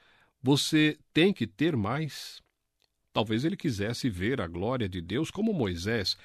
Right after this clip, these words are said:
mas eu vou lhe dizer uma coisa, Moisés teria trocado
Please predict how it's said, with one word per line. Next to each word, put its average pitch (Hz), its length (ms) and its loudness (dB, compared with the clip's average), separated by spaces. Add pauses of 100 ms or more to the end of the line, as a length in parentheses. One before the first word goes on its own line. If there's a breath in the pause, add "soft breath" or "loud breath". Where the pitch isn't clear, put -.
(220 loud breath)
mas 123 160 0
eu 170 80 6
vou 202 100 4
lhe 208 100 2
dizer 170 300 2
uma 165 160 0
coisa, 117 440 -2 (200 soft breath)
Moisés 135 540 4
teria 147 260 0
trocado 143 720 0